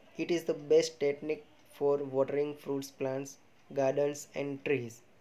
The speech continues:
where water is not wasted at all. It is a boon in region where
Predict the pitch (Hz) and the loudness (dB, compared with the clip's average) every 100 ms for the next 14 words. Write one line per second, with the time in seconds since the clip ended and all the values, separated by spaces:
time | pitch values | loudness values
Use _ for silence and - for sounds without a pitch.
0 | - - 139 139 147 - - - - - | -20 -20 -4 0 0 0 -8 -20 -20 -20
1 | - - - - - 131 135 139 156 151 | -20 -20 -20 -20 -16 -2 0 2 2 0
2 | 143 139 139 131 131 - 131 131 120 110 | -2 -4 -4 -4 -4 -2 -4 -4 -8 -10
3 | 120 - - - - - - - 160 165 | -12 -20 -20 -20 -20 -20 -20 -10 -4 -2
4 | 156 147 151 170 - - 156 160 143 139 | -2 -2 0 0 0 -4 -6 -6 -4 -4
5 | 135 135 143 139 139 | 0 0 0 -2 0